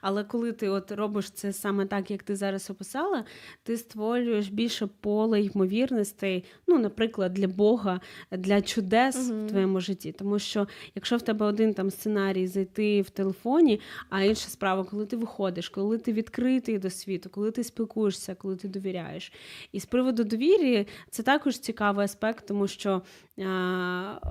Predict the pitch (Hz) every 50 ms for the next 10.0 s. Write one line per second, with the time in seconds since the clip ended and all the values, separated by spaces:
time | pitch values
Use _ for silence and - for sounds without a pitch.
0 | - - - - - _ _ _ _ _ - - 196 233 233 240 247 240 233 220
1 | - - - - - - - _ - - - 220 214 226 247 247 247 247 208 -
2 | - - 214 - - 220 214 208 190 220 214 220 208 214 202 202 - 214 202 -
3 | - 233 233 226 220 202 190 180 175 185 180 185 202 202 196 - - 196 190 220
4 | 208 202 208 202 202 220 254 269 262 233 - - 202 185 - 185 175 170 - -
5 | 220 226 - - - - - - - - 190 190 190 180 - 214 202 202 240 254
6 | 262 240 214 202 190 190 117 139 196 190 190 180 - 220 208 202 226 285 302 -
7 | 240 208 - 190 208 208 214 190 175 170 175 170 170 160 156 - - 190 190 214
8 | 277 403 - - - _ - 190 190 185 185 - 202 180 180 185 180 180 180 180
9 | 185 185 180 - - 185 175 170 - - - 180 - 175 165 175 175 170 190